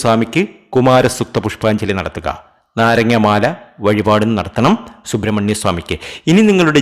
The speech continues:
ജീവിതം തെളിയാൻ പോവുകയാണ്. ജീവിതത്തിലെ സകല പ്രയാസങ്ങളും മാറി രക്ഷപ്പെടുന്ന നക്ഷത്ര ജാതകരിൽ അത്തമുണ്ടാകും.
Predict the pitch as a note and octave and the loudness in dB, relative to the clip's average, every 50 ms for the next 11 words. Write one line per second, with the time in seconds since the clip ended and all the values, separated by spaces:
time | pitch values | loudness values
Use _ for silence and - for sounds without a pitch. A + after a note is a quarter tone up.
0 | A#2 G#2+ A#2+ A#2+ A#2+ B2+ A2+ B2+ A#2 A2 G2 - - B2+ A#2+ A2+ A#2 A#2 A#2 A#2+ | 0 2 0 2 2 2 2 0 0 -2 -4 -4 -2 -2 0 2 2 2 2 2
1 | A#2 A#2 - G2 F#2 F#2+ F#2 E2 D2 C#2+ D2 - _ _ _ _ _ _ _ _ | 0 0 -2 -4 -2 -2 -4 -4 -6 -8 -12 -16 _ _ _ _ _ _ _ _
2 | - B2 C3+ C#3+ D3 C3+ C#3+ C#3 B2+ C3 B2+ A#2 - - - - C3 A#2+ A2 C#3 | -4 0 2 4 4 4 2 2 2 2 2 2 -2 -6 -4 0 0 0 2 2
3 | C3 C3 C3 B2+ - - - - B2 A#2 A#2 A#2+ A#2+ - - B2+ B2+ B2+ B2+ B2+ | 2 2 2 2 0 -4 -4 -2 0 2 2 2 0 0 -2 -2 0 0 0 0
4 | B2+ B2+ B2+ C3 C#3+ D3 - - - - - _ - D3 C3+ E3+ E3+ - - - | 0 0 0 0 -2 -4 -8 -16 -20 -20 -20 _ -10 -2 -2 -2 -2 -2 -2 -2
5 | A#3 - E3+ C#3 C3 C3+ C3 B2 A#2 - - - A2+ C3 B2 A#2+ A2+ A2 G2 A2 | 0 2 4 4 4 4 4 2 0 -2 -4 -4 -2 0 2 2 2 2 2 2
6 | G2 A#2 A2+ G#2+ D#2+ - - _ _ _ _ - B2 B2 - - - A2 G#2+ G2 | 0 0 -2 -2 -4 -6 -16 _ _ _ _ -2 -2 -2 0 -2 -2 -2 -2 -2
7 | F2 F3 D#2+ D2+ D2 C#2+ | 0 -2 -2 -2 -6 -12